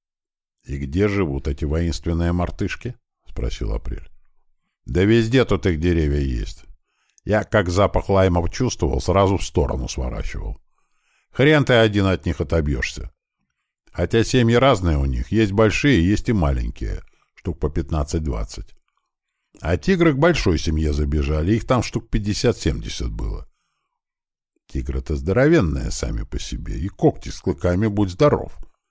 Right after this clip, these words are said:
И то их обезьяны завалили. Я, кстати, тоже видел, как два тигра тут что-то типа местного буйвола грохнули.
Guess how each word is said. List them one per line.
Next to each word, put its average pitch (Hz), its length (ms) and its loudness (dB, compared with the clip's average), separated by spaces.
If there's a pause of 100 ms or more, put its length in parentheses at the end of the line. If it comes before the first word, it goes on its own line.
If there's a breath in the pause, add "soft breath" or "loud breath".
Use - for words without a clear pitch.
(380)
И 101 100 -2
то 120 260 2
их 101 180 4
обезьяны 73 600 0
завалили. 62 640 -6 (1120)
Я, 92 220 -4
кстати, - 440 0
тоже 73 300 0
видел, 65 300 -2
как 73 260 -4
два 82 200 0
тигра 92 360 -2
тут - 220 -8
что-то - 400 -4
типа - 260 -2
местного 85 480 0
буйвола 80 460 -2
грохнули. - 540 -8